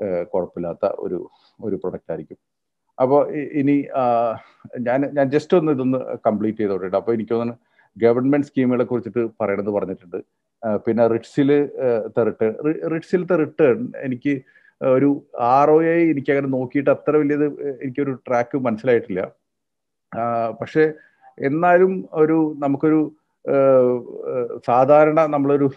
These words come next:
റിയൽ എസ്റ്റേറ്റിൽ ഇൻവെസ്റ്റ് ചെയ്ത് റെന്റ് പ്രതീക്ഷിക്കുന്ന ആളുകളെക്കാളും ബെറ്റർ ആയിട്ട് നമ്മൾക്ക്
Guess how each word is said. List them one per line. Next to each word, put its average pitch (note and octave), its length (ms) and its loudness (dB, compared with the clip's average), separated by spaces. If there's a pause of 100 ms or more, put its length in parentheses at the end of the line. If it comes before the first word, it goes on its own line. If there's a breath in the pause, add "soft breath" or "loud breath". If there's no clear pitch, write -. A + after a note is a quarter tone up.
(280 loud breath)
റിയൽ B2+ 180 2
എസ്റ്റേറ്റിൽ C3 400 -4
ഇൻവെസ്റ്റ് B2+ 320 0
ചെയ്ത് B2+ 200 0
റെന്റ് A#2+ 440 4
പ്രതീക്ഷിക്കുന്ന A#2+ 800 -2
ആളുകളെക്കാളും G#2+ 720 0 (420)
ബെറ്റർ A#2 340 2
ആയിട്ട് C3 420 2
നമ്മൾക്ക് G#2 380 -6